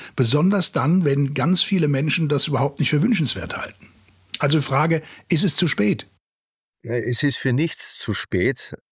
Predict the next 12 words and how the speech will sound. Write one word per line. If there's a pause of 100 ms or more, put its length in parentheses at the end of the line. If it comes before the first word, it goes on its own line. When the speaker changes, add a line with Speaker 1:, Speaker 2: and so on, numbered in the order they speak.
Speaker 2:
Die
Frage
ist
nur,
ob
wir
den
Willen
haben,
den
politischen
Willen